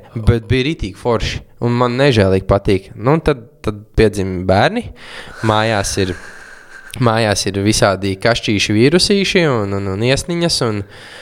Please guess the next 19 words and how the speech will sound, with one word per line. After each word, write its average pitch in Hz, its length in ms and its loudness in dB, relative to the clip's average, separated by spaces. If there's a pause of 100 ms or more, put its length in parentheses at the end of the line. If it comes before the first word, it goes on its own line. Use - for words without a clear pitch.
(240)
un 113 80 -2
tad 120 180 0
tu 120 100 0
īsti 127 380 2
tā - 60 -10
kā, 123 140 0
nu, 139 80 -4
nevar 147 320 0
ielīst. 92 560 -2
Bet 98 340 -2
visforšākā 107 800 0
pieredze 98 400 0
tomēr 104 340 0
bija 92 360 0 (500)
Lofotu 113 420 0
salas, 135 540 0
Norvēģija, 135 580 4
deviņpadsmitais 104 560 2
gads, 117 520 0